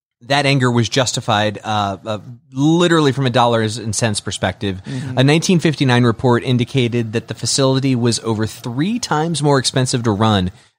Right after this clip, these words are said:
Speaker 1: than the average American prison. Uh, most American prisons cost around three dollars, or at the time, co-, w-,
Speaker 2: Yeah.
Speaker 1: would cost about three dollars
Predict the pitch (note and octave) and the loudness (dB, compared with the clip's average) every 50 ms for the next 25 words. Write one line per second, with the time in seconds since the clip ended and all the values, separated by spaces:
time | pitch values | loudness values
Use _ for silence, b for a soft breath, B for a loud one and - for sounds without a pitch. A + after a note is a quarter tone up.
0 | _ _ - A#2+ A#2+ A#2 A2 A#2 - - G#2+ A2+ A2+ A#2 A2+ G#2+ A2+ G#2+ G#2+ G2+ | _ _ -2 0 0 2 2 0 -2 0 0 0 2 2 2 2 0 0 2 2
1 | G2+ G2 - G#2+ G2 - A2 G2 G2 F#2 F#2 F2 E2+ F2 b b b b b b | 2 0 0 -2 -2 0 0 0 0 -2 -4 -6 -6 -8 b b b b b b
2 | b - C3+ C3 C3 C3+ C#3 D3 D3+ - - D#3+ C#3+ C#3 C#3 - C#3+ B2 - C3 | b -2 -2 0 2 4 4 4 2 2 2 2 2 4 2 2 0 2 2 0
3 | A#2+ A2+ B2 A#2+ A#2 - - - B2 A2+ A2 - - A#2+ A#2 A2 G#2+ G2+ F2+ - | 0 0 0 -2 -2 -4 -2 0 0 0 0 -2 -2 -2 -2 0 -2 -2 -6 -6
4 | - - B2+ A2+ C3 C3+ C#3 C#3+ C3 A2+ A2+ A2 G#2+ G#2+ G#2 G#2 G#2 G#2 - A2+ | -4 -4 -2 0 0 0 0 2 2 4 4 2 2 0 0 0 -2 -2 0 0
5 | B2+ A#2 - - A2+ - - C#3 C3 A#2+ G2+ D#2+ D#2+ E2+ G2+ b b b b b | 0 0 0 -2 -4 -2 0 0 2 2 2 0 -2 -4 -4 b b b b b
6 | b b b _ _ _ - C3+ A2+ G#2+ A#2+ - C3 A#2 A#2 - - A2+ A2+ G#2 | b b b _ _ _ -4 -2 -2 -2 -2 -2 -4 -4 -4 -4 -2 -4 -4 -2
7 | - - G#2+ G#2+ - - A2+ G2+ - - - - - C3+ A#2 A2 B2 B2+ C3 C3 | 0 -2 -2 -2 -2 -4 -4 -4 -4 -8 -14 -8 -6 -6 -2 -2 0 0 2 2
8 | B2 A2+ A2+ A2 G#2 G#2 G#2 G2+ - | 2 2 2 2 2 2 0 0 -2